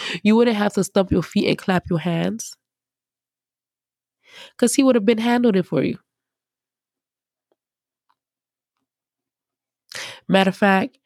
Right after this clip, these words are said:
in Luke twenty-three, verse thirty-four, Jesus said, "Father, f-,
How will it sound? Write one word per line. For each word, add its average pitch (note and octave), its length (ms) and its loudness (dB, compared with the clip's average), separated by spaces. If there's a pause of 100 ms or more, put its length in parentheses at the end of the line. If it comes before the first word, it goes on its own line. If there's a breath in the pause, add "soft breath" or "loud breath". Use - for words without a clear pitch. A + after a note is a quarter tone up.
(320 soft breath)
in F3+ 260 4
Luke B3 400 0 (760)
twenty-three, G3+ 640 2
verse D#3+ 260 0
thirty-four, E3 640 0
Jesus A3 400 2
said, F#3+ 240 0
"Father, A3 520 2
f-, - 360 -8